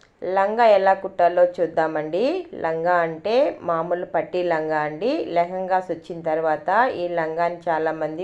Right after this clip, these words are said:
మర్చిపోయారు. అది ఎలా కుట్టాలో చూద్దాము. ఇప్పుడైతే చాలామంది మళ్ళీ ఇలా ఇష్టపడుతున్నారండి. ఈ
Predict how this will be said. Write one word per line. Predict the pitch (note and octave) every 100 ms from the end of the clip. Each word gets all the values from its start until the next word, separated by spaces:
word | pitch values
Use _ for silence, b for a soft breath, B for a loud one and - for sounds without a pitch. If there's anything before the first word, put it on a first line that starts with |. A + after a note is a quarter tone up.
| F#3+
మర్చిపోయారు. | D#3 D3+ _ - D3 C#3+ C#3+ B3 F#4 - b b b b b _ _ _ _ _ _ _ _ _ _ _ -
అది | F#3+ F#3+
ఎలా | F#3 F#3+ F#3+
కుట్టాలో | F3 F3+ F3 F3+ F3+
చూద్దాము. | F3 F3 E3+ F#3+ C#4+ D#4+ G#3
ఇప్పుడైతే | A#3 G#3+ G#3+ A3 G#3+
చాలామంది | G#3 F#3+ G3 F#3+ F#3 F#3 F#3
మళ్ళీ | F3+ G3+ G3
ఇలా | F3+ F3 F3
ఇష్టపడుతున్నారండి. | - - F#3 F3 E3+ E3 D#3 D#3 D#3 G#3 D#4+ G4 b b b b _ _ _ _
ఈ | -